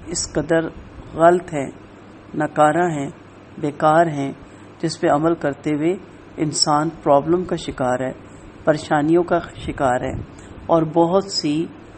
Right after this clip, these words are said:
ऐसी जिम्मेदारियां उसके कंधे पे डाल दी जाती हैं या ऐसे अखराजात जो उसको कर्जे लेके पूरे करने होते हैं, तो ऐसी रवायात को तोड़ देना, ख़त्म कर देना बेहतर है। लेकिन वो रवायात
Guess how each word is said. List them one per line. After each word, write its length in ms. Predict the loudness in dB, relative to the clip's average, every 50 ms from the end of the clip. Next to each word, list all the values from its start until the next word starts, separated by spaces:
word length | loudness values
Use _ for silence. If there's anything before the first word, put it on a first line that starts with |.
| -20 -20 -20 -18 -8 -4
ऐसी 420 | -2 -2 0 -2 -2 -2 -2 -2 -2 -2 -4 -8 -8
जिम्मेदारियां 840 | -6 -2 -2 0 0 0 2 2 4 4 4 4 2 2 2 2 0 -2 -6 -10
उसके 200 | -12 -10 -8 -6
कंधे 360 | -2 0 0 0 2 0 -2
पे 120 | -2 -2 0
डाल 280 | 0 2 0 0 0
दी 120 | -4 -6 -6
जाती 460 | -2 -2 -2 -2 -2 -4 -4 -2 0
हैं 140 | 0 -2 -4 -8 -16 -20 -20 -20 -20 -16 -6 0 2
या 80 | 2
ऐसे 220 | 2 2 2 0 -2
अखराजात 760 | -2 0 0 0 2 0 0 0 2 4 4 4 4 0 -6 -20 -20 -20 -18 -8 -4
जो 60 | -4
उसको 220 | -2 -2 -2 -6
कर्जे 400 | 0 2 2 2 4 2 0 0
लेके 280 | 2 0 -2 -4 -4 -6
पूरे 300 | -6 -6 -6 -6 -6 -6
करने 380 | -6 -6 -6 -4 -2 -2 -2 -2
होते 320 | -4 -6 -8 -6 -4 -4
हैं, 160 | -2 -2 -4 -8 -14 -20 -20 -20 -18 -10 -8
तो 80 | -6
ऐसी 380 | -4 0 0 0 0 0 0 0
रवायात 560 | 0 0 0 0 0 0 0 -2 -2 -4 -4 -4
को 100 | -6 -6
तोड़ 360 | -6 -4 -2 -2 -2 -2 -2
देना, 340 | -2 -2 -2 0 -2 -2 -4 -6 -12 -20 -20 -20 -20 -20 -12 -8
ख़त्म 260 | -6 -2 -2 -2 -2
कर 220 | 0 -2 -2 -2
देना 260 | -2 -2 -4 -4 -4 -6
बेहतर 460 | -6 -8 -8 -8 -8 -8 -10 -8 -8
है। 80 | -10 -12 -14 -20 -20 -20 -20 -20 -14 -10 -8
लेकिन 260 | -4 -2 0 0 0
वो 200 | 2 2 4 4
रवायात 600 | 4 4 4 2 2 2 0 0 0 -2 -2 -6